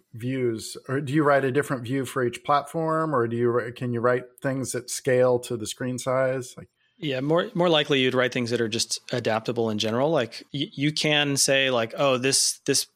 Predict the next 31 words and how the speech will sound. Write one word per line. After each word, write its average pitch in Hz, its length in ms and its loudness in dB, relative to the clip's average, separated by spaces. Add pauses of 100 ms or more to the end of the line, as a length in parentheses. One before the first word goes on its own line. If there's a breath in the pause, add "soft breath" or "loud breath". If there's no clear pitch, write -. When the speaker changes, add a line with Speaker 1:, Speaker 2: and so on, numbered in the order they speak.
(160)
Speaker 2:
particular 127 360 0
modifier 120 500 0
only 123 260 -2
applies 107 380 -2
to - 100 -4
iPad 107 400 -6
or 107 120 -6
only 131 280 -2
applies 113 360 -2
to 120 100 -4
this 107 140 -2
platform," 110 540 -6
or 107 80 -6
whatever, 107 420 -6
or 120 200 -2 (100)
only 143 300 4
applies 120 500 2
when 107 380 -4 (100)
in 123 140 -4
dark 113 240 0
mode 101 260 -6
or 98 120 -8
whatever. 98 380 -8
So, - 160 2
y-, 127 160 -2
so - 180 0
you 143 80 0
can 170 240 2
make 135 180 2
things 117 320 -2
reactive 107 640 -2